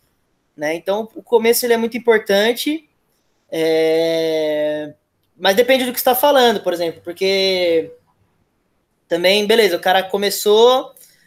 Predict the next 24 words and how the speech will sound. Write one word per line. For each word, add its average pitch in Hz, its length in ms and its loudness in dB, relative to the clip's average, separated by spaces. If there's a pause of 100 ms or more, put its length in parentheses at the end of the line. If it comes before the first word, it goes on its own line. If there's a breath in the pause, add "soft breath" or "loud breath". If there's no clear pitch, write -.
(120 soft breath)
aí 175 280 0
se - 120 -8
tornou 214 260 0
um - 20 0
atleta 220 300 -2
profissional, 214 600 0
chegou 226 260 0
no 220 60 0
alto 214 140 -4
rendimento, 226 840 -4 (360 soft breath)
mas 185 340 0
e 220 100 -6
pra 240 180 4
dar 233 180 6
o, 226 380 0
o 190 60 -8
salto 220 380 2
a 214 60 2
mais, 170 540 -2
né? 160 180 -6
Pra 180 160 -8
passar 196 480 0
do, 180 440 -6
do, 170 160 -20